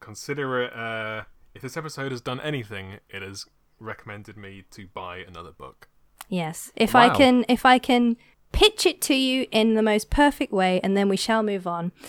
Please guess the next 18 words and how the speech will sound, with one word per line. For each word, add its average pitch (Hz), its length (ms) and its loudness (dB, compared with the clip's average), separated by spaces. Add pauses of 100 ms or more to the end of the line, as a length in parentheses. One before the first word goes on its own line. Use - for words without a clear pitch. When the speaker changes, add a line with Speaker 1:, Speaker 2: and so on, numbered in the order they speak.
(140)
Speaker 1:
Mm-hmm. 120 240 -10 (340)
Speaker 2:
The 214 180 4
last 247 340 8
time 277 220 6
I 254 40 6
encountered 226 760 2 (340)
wholesomeness 220 800 4
on 196 140 2
this 196 200 2
level, 175 440 0 (240)
I 190 120 6
was 190 200 6
reading 170 500 0
My 170 280 4
Love 160 260 0
Story. - 600 -8 (640)
Speaker 1:
Oh. 107 400 -14 (520)
Speaker 2:
Yes. - 560 -6